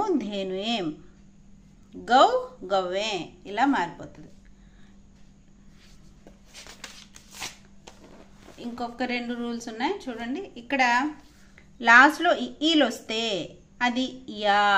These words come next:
యాగా మారిపోతుంది. చూడండి, నది, నదియాం, రాణి, రాణియాం, దాసి, దాసియాం, రీతి, రీతియాం,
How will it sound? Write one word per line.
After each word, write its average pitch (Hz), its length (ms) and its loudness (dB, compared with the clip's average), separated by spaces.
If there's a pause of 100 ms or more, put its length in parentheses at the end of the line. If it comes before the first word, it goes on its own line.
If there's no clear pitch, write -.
(640)
యాగా 202 680 0
మారిపోతుంది. 160 520 -8
చూడండి, 277 260 -2 (180)
నది, 202 360 -2 (600)
నదియాం, 208 680 0 (300)
రాణి, 202 460 0 (300)
రాణియాం, 202 680 -2 (320)
దాసి, 196 560 -2 (280)
దాసియాం, 196 760 -4 (540)
రీతి, 220 440 -6 (240)
రీతియాం, 202 720 -4